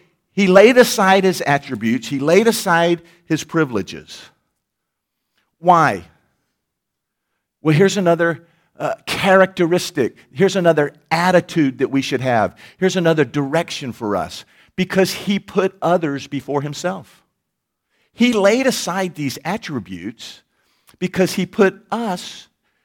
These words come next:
before himself. He left the palace, the glory of heaven, for us because he put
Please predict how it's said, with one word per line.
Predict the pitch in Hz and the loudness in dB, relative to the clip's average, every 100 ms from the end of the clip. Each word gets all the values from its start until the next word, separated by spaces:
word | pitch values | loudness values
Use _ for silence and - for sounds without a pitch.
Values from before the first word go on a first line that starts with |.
| _ - | _ -12
before | 165 156 151 | -10 -2 -2
himself. | 160 175 - 202 202 143 _ _ _ _ _ _ _ _ _ _ _ | 0 -4 -6 -4 -4 -8 _ _ _ _ _ _ _ _ _ _ _
He | 202 208 | -2 0
left | 175 208 254 185 - - _ _ _ _ | 0 2 2 2 -4 -18 _ _ _ _
the | - | -6
palace, | 165 - 233 254 151 - - - - _ _ _ _ _ _ _ _ | -6 -6 0 2 2 -2 -8 -10 -12 _ _ _ _ _ _ _ _
the | 160 | -4
glory | 180 190 226 262 226 | 0 4 4 4 2
of | 185 | 2
heaven, | 151 139 107 110 185 180 _ _ _ _ _ _ _ _ _ | 2 2 2 -2 -6 -16 _ _ _ _ _ _ _ _ _
for | - 240 269 | -2 2 2
us | 330 208 - - - _ _ _ _ _ _ _ _ _ _ _ _ _ _ _ _ | 0 -4 -6 -12 -14 _ _ _ _ _ _ _ _ _ _ _ _ _ _ _ _
because | 160 214 190 | -4 0 0
he | 208 | 0
put | 202 - 208 - | -2 2 2 2